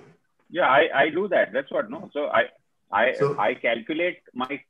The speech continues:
Speaker 2: No, no, I, I know.
Speaker 1: bend,
Speaker 2: So
Speaker 1: my angle, all of it.
Speaker 2: So I
Speaker 1: So
Speaker 2: don't
Speaker 1: I don't know.
Speaker 2: and
Speaker 1: I,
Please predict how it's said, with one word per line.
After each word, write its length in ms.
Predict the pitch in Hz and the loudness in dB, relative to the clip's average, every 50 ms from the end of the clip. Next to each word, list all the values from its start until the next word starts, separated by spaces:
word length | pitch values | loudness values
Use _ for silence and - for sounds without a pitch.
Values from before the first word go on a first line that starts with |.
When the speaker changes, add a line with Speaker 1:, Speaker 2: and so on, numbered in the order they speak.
| _ | _
Speaker 2:
No, 120 | 170 175 180 | 2 2 4
no, 80 | 175 | 4
I, 100 | 156 147 147 - | 4 2 2 0
I 140 | - 143 151 | -2 0 2
know. 180 | 180 180 147 127 | 4 4 4 2
Speaker 1:
bend, 120 | - - - | -2 -4 -2
Speaker 2:
So 240 | - 160 139 - - - | -2 -2 -2 -2 -6 -8
Speaker 1:
my 220 | 107 120 123 123 - | -6 -4 -4 -4 -4
angle, 520 | 110 110 117 123 123 123 143 151 160 165 160 _ _ _ _ _ _ _ _ _ - | -4 -4 -4 -2 0 0 0 0 0 -2 -6 _ _ _ _ _ _ _ _ _ 0
all 200 | 107 117 135 160 | 2 2 2 2
of 120 | 160 - | 0 -2
it. 140 | 123 101 82 - _ _ _ _ _ _ _ _ _ _ _ _ _ _ _ _ _ | -6 -8 -8 -10 _ _ _ _ _ _ _ _ _ _ _ _ _ _ _ _ _
Speaker 2:
So 180 | - - 139 | -4 -2 0
I 120 | 127 135 151 | 0 2 4
Speaker 1:
So 60 | 180 | 4
Speaker 2:
don't 140 | 185 175 - - | 4 4 2 2
Speaker 1:
I 140 | 110 113 131 | 0 0 2
don't 200 | 147 156 147 139 | 2 0 0 -2
know. 120 | 127 101 | -2 -4
Speaker 2:
and 160 | 143 143 139 - | -4 -4 -2 0
Speaker 1:
I, 180 | 110 120 113 | 0 0 0